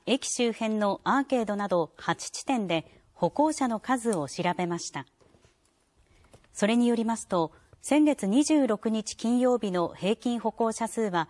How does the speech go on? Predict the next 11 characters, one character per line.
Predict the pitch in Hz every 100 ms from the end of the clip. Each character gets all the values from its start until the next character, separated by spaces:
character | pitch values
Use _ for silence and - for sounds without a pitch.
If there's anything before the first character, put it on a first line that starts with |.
| - _ _
三 | - 220 277
万 | 285 294 220
五 | 170
千 | 170 294 285
三 | - 285 269
百 | 233 - 156
五 | 156 156
十 | 247 247
一 | 226 - 254
人 | 233 160
で、 | 143